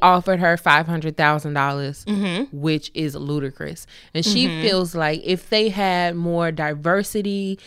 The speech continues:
Speaker 1: on the board, if they had more diversity in leadership, then
Speaker 2: Maybe
Speaker 1: someone
Speaker 2: they
Speaker 1: could
Speaker 2: would
Speaker 1: have
Speaker 2: know
Speaker 1: championed
Speaker 2: who she is
Speaker 1: for
Speaker 2: and
Speaker 1: her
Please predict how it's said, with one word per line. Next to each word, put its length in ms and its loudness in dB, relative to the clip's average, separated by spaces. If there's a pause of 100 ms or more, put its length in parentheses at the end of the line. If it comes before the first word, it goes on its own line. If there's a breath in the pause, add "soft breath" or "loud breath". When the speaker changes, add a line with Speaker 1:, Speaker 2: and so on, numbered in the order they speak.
(200 loud breath)
Speaker 1:
on 220 2
the 100 2
board, 580 -2 (260 soft breath)
if 140 -2
they 120 0
had 200 0
more 240 -4
diversity 960 0
in 280 -2
leadership, 580 0
then 140 -2
Speaker 2:
Maybe 100 -4
Speaker 1:
someone 300 4
Speaker 2:
they 80 4
Speaker 1:
could 80 2
Speaker 2:
would 100 4
Speaker 1:
have 220 6
Speaker 2:
know 240 2
Speaker 1:
championed 680 0
Speaker 2:
who 140 0
she 380 0
is 160 0
Speaker 1:
for 180 6
Speaker 2:
and 80 0
Speaker 1:
her 500 0